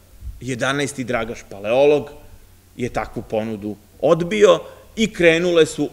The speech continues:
opšte pripreme za konačan napad. Mehmed je počeo da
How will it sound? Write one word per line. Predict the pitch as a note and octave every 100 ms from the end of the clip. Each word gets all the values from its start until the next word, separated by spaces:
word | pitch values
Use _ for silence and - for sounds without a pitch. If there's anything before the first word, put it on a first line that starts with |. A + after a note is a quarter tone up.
| -
opšte | E3+ - - C#3+ B2+ - -
pripreme | C#3 C3 C3+ B2+ A#2+
za | A2
konačan | A2 A#2 A2 A2 - A2 F#2+ - _ _
napad. | B2 B2+ G#2+ - G2 - - - _ _ _ _ _ _ _
Mehmed | C3+ D3+ E3 E3+ F3+ D3
je | D3 C#3 - - -
počeo | D3+ D3 D#3
da | C3+